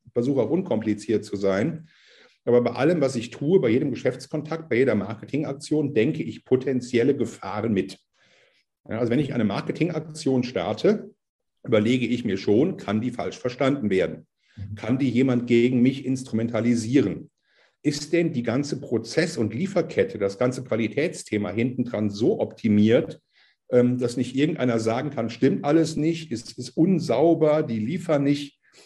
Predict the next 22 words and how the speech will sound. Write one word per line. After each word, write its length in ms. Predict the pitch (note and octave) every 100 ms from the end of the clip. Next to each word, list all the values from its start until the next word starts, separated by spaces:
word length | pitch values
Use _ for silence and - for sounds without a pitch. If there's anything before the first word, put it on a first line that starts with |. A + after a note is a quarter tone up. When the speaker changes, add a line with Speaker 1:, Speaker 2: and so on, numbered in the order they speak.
| _ _ _
Speaker 1:
Und 80 | -
das 160 | A#2+ -
haben 100 | E3
häufig 260 | C3+ F3
Unternehmen, 560 | D3+ C3+ C3 B2+ C#3+ D#3+
die 100 | C3+
sehr 260 | A#2 C3 -
schnell 360 | - A#2+ A2+ A2
wachsen. 420 | - - - F2
Wenn 100 | F2+
ich 100 | F#2+
an 80 | G#2+
unseren 260 | A2 G#2+
letzten 360 | G2+ A#2 - A#2+
Podcast 480 | C3+ C3 - A#2+ -
denke, 180 | C3 B2
haben 80 |
wir 80 | B2
über, 240 | G2+ G#2+ -
über 160 | A2+
Downsizing 800 | G#2+ A#2+ F#2+ D#3+ E2+ E2+ E2 E2
gesprochen. 500 | D#2+ - - D#2+ -